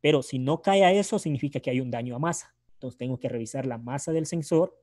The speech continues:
tengo que revisar el cable propiamente dicho, ¿sí? Y darme cuenta que,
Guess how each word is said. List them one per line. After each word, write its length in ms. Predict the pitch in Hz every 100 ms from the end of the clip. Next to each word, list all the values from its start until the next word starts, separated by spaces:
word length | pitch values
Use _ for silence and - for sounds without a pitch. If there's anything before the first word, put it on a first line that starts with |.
| _
tengo 220 | 127 123
que 100 | 120
revisar 420 | 117 113 - 127
el 160 | 120 110
cable 360 | - 135 151
propiamente 580 | 135 120 123 123 127 160
dicho, 320 | 165 156 208 - _ _ _
¿sí? 220 | 190 185 _ _ -
Y 100 | 185
darme 260 | 196 170
cuenta 280 | 160 156 143
que, 460 | 143 127 117 113